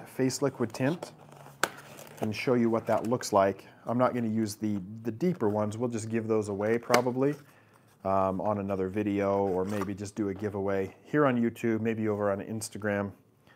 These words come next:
But this is their very light tint, and we're gonna put that right on top of the First Aid Beauty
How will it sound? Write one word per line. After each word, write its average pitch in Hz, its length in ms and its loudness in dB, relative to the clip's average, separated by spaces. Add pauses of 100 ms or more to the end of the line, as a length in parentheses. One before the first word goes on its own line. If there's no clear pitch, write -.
(460)
But 107 120 -6
this 139 200 2
is 113 120 2
their 104 140 4
very 107 240 4
light 101 500 0
tint, 160 440 -2 (400)
and 113 80 -6
we're 113 80 0
gonna 110 100 0
put 110 200 -4
that 101 140 2
right 113 220 2
on 110 100 -2
top 107 440 -2
of 101 340 -2 (880)
the - 100 -8
First - 320 -4
Aid 92 200 -4
Beauty 127 560 0